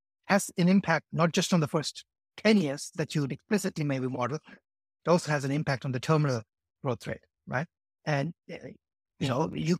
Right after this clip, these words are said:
you could see valuation uplifts of twenty, twenty-five, thirty percent, depending upon what type of company and how much weight is there on the, on the, uh,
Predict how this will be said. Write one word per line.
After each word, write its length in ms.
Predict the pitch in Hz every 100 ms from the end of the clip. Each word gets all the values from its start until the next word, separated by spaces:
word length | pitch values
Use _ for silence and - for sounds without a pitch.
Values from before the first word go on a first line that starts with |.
| -
you 140 | 156
could 180 | 156 156
see 200 | - 165
valuation 540 | 131 160 151 175 - 151
uplifts 400 | - 151 135 165
of 160 | 143
twenty, 280 | - 165 156
twenty-five, 460 | 160 151 151 143 -
thirty 180 | 156 151
percent, 360 | 151 - 139
depending 260 | 131 165 165
upon 140 | 143
what 100 | 143
type 140 | 139 131
of 100 | 117
company 340 | 156 143 139
and 80 | 131
how 200 | 117 156
much 280 | 156 143 -
weight 220 | 147 147
is 160 | 131 127
there 220 | 135 131
on 160 | 131
the, 160 | 123 123 _ _ _
on 140 | 143 127
the, 420 | 131 123 120 -
uh, 200 | 98 131